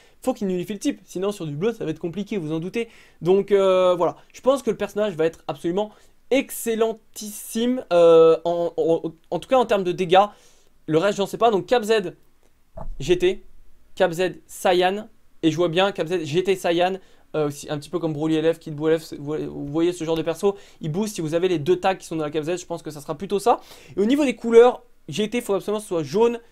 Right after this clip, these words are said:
violet ou bleu, il n'y a même pas de discussion, il n'y a même pas de débat. Rouge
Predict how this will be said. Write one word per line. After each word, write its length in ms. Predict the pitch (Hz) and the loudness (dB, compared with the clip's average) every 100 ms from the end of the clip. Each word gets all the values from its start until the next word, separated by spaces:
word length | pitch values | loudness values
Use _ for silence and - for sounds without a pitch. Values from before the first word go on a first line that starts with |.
| - | -20
violet 420 | 147 165 190 196 - | -6 0 2 2 -2
ou 80 | 156 | -6
bleu, 200 | 143 175 | -2 -2
il 40 | |
n'y 60 | 151 | -2
a 40 | |
même 160 | 151 160 | -4 -4
pas 120 | 190 | -6
de 60 | |
discussion, 340 | 156 156 - 202 | -6 -14 -12 -8
il 40 | |
n'y 40 | 160 | -6
a 80 | |
même 40 | 165 | -4
pas 120 | 175 | -6
de 80 | 147 | -4
débat. 300 | 160 160 185 - - | -2 0 0 -4 -16
Rouge 480 | 139 196 285 254 - | -4 4 4 4 -2